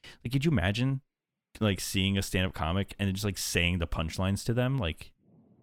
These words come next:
that's nuts. But then also,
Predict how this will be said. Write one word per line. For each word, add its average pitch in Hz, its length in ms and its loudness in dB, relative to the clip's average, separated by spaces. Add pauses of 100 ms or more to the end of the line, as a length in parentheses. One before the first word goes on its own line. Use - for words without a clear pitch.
(200)
that's - 380 0 (420)
nuts. - 560 -4 (760)
But 110 160 0
then 101 140 4
also, 90 540 0